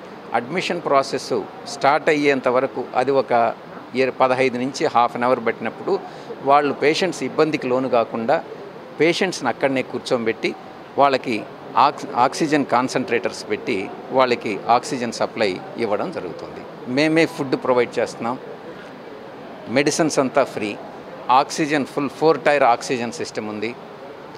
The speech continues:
లిఫ్ట్ ప్రొవైడ్ చేశాం, ఫైర్ ఎక్స్టింగ్విషర్స్ ఉన్నాయి, ఇరవై ఫైర్ ఎక్స్టింగ్విషర్స్ ఉన్నాయి, ముప్పై మంది డాక్టర్స్ ఉన్నారు,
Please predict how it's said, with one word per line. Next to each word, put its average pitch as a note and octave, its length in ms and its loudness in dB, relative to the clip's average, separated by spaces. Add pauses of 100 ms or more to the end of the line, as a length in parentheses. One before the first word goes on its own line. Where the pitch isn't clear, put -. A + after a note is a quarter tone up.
(300)
లిఫ్ట్ D3 360 0
ప్రొవైడ్ B2+ 420 2
చేశాం, A2 320 -4 (720)
ఫైర్ E3 220 4
ఎక్స్టింగ్విషర్స్ C3 720 -2
ఉన్నాయి, A#2 260 -4 (180)
ఇరవై C3+ 300 4
ఫైర్ B2+ 280 2
ఎక్స్టింగ్విషర్స్ B2+ 640 -6
ఉన్నాయి, A2 240 -6 (760)
ముప్పై C#3+ 360 2
మంది D3+ 260 2
డాక్టర్స్ B2+ 460 0
ఉన్నారు, A#2 300 -2